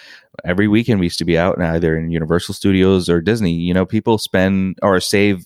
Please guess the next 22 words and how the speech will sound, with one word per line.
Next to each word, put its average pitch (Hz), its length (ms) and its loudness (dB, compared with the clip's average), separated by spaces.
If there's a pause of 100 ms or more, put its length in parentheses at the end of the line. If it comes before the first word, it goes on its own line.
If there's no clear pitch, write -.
their 92 140 2
whole 101 280 2
life 95 300 0
savings 101 540 -2
to - 80 -10
come 92 240 -6
down 90 220 -2
to 87 40 -6
Florida 107 640 2 (400)
and 87 120 -4
go 95 200 2
hit 98 300 0 (280)
Disney 85 300 -2
World 82 400 2
and 85 80 -4
Magic 80 280 -4
Kingdom, 82 480 -4
Epcot, 80 440 -2
and 78 160 -6
all 82 160 -2
that 76 140 -8
places. 85 460 -2